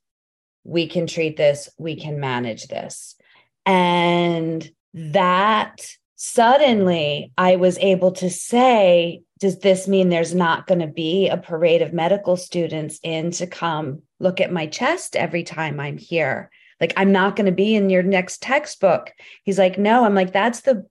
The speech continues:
best news I've ever gotten." I was like, "Okay." So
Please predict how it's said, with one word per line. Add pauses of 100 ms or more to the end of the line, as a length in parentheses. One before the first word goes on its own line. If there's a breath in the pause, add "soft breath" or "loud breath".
best (240)
news
I've (100)
ever (400 loud breath)
gotten." (720)
I
was
like,
"Okay."
So